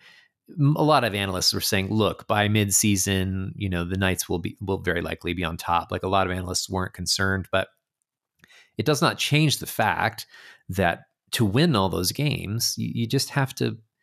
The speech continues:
you have to dig really deep, and that's organization wide. And, you know, it's, that's very draining. It's emotionally and physically draining to be up like that. And they won a lot of hockey. So I do think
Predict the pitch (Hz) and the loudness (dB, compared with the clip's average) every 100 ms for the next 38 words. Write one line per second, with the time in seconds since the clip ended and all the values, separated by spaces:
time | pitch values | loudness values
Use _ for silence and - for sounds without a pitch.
0 | _ _ _ _ _ _ _ _ - 139 | _ _ _ _ _ _ _ _ 0 2
1 | 143 156 139 113 110 117 107 90 92 117 | 2 2 2 2 4 4 2 2 2 2
2 | 101 98 101 - - 95 110 107 104 104 | 0 2 2 2 2 0 2 2 2 2
3 | - 117 76 65 98 110 101 98 98 101 | 2 0 0 -2 0 0 0 -2 -2 -4
4 | 110 143 - _ _ _ _ 117 113 98 | -6 -10 -20 _ _ _ _ -4 -2 -2
5 | 92 104 - 120 - - 113 - 117 131 | -2 -2 0 -2 -2 -2 -2 0 2 2
6 | 113 92 98 123 85 - - 110 107 101 | 2 0 2 2 0 -8 -8 -4 0 2
7 | 104 107 - 104 101 - 104 95 92 87 | 2 2 0 0 0 0 -2 -2 -4 -2
8 | 87 90 92 87 90 95 87 90 - 92 | 0 0 0 -2 -4 -4 -2 -2 -2 -4
9 | - 85 87 - 87 85 90 98 101 101 | -4 -6 -6 -8 -10 -8 -6 -4 -2 -2
10 | 135 113 87 85 95 107 120 - - 110 | -2 -2 -4 -6 -8 -8 -8 -10 -4 0
11 | 117 113 - 101 - _ - - - - | 0 -4 -12 -12 -16 _ -20 -20 -20 -10
12 | - 135 - 170 - 123 113 110 - | -2 0 4 4 4 2 2 -2 -12